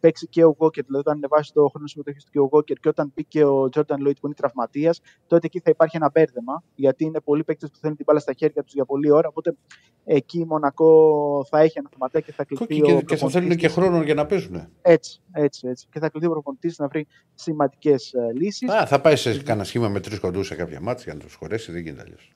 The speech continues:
Speaker 1: Ε, μία είναι η μπάλα, αυτό είναι το πρόβλημα. Το κυριότερο πρόβλημα είναι η μπάλα.
Speaker 2: Ω, ναι.
Speaker 1: Ότι και οι τρεις θέλουν την μπάλα. Δεν παίζει κάποιος πολύ εύκολα off-ball από τους τρεις. Ίσως ο Lloyd παίζει λίγο περισσότερο χωρίς
Speaker 2: Ναι.
Speaker 1: την μπάλα,
Speaker 2: Ο
Speaker 1: αλλά
Speaker 2: Lloyd,
Speaker 1: οι
Speaker 2: ο
Speaker 1: δύο
Speaker 2: Lo-, ο
Speaker 1: παίζουν.
Speaker 2: Lloyd μόνο, γιατί και ο Κόμπο
Speaker 1: Ναι.
Speaker 2: την κρατάει πολύ, και ο James την κρατά πολύ,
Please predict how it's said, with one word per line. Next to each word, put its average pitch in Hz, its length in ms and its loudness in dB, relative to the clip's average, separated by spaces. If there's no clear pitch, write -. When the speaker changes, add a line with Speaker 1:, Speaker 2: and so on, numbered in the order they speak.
Speaker 1:
Ε, - 140 -20
μία 185 240 4
είναι 180 100 0
η 143 80 -4
μπάλα, 127 160 2
αυτό 160 140 -16
είναι 165 80 -4
το 160 100 2
πρόβλημα. 117 220 -14
Το - 60 -20
κυριότερο 151 340 0
πρόβλημα 156 220 -6
είναι 151 120 -12
η 143 40 4
μπάλα. 131 160 4
Speaker 2:
Ω, 113 60 -12
ναι. 110 200 -4
Speaker 1:
Ότι 131 100 -4
και 156 120 -2
οι 143 40 2
τρεις 156 220 -4
θέλουν 165 200 4
την 139 120 -16
μπάλα. 147 200 4
Δεν 147 140 -8
παίζει 160 180 4
κάποιος 147 320 0
πολύ 143 260 6
εύκολα 135 360 4
off-ball 131 320 0
από 120 140 -2
τους - 120 -20
τρεις. 180 180 -8
Ίσως 175 300 -8
ο 160 40 2
Lloyd 156 200 8
παίζει 135 200 0
λίγο 131 160 -8
περισσότερο 131 540 -2
χωρίς 143 180 6
Speaker 2:
Ναι. - 80 -6
Speaker 1:
την 135 80 -6
μπάλα, 165 300 6
Speaker 2:
Ο 156 40 8
Speaker 1:
αλλά 135 240 6
Speaker 2:
Lloyd, 147 60 2
Speaker 1:
οι 101 40 -4
Speaker 2:
ο - 40 -6
Speaker 1:
δύο 127 80 4
Speaker 2:
Lo-, - 0 -
ο 127 40 2
Speaker 1:
παίζουν. 123 260 4
Speaker 2:
Lloyd 135 180 2
μόνο, 107 340 0
γιατί 107 300 -2
και 113 140 -2
ο 123 100 4
Κόμπο 120 180 0
Speaker 1:
Ναι. 143 60 4
Speaker 2:
την 117 100 -4
κρατάει 95 260 -2
πολύ, 139 380 -4
και 127 140 2
ο 123 40 4
James 107 300 -2
την 98 80 -10
κρατά 92 260 -2
πολύ, 127 480 -4